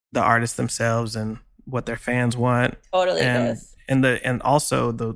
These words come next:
Speaker 1: the role of merchandise to your overall business and what role you want it to play,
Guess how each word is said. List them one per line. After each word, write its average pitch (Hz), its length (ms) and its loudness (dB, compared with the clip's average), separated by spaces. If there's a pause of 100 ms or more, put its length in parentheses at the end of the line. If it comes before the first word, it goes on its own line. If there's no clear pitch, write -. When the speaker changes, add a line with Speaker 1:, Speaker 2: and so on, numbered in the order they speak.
Speaker 1:
the 120 100 -4
role 117 320 -2
of 113 280 -8 (640)
merchandise 113 960 -2
to - 120 0
your 120 220 2
overall 113 540 0
business 95 640 -8 (220)
and 123 260 -4
what 117 180 0
role 110 240 -2
you 110 120 -4
want 101 180 -4
it - 60 -10
to - 80 -16
play, - 360 -6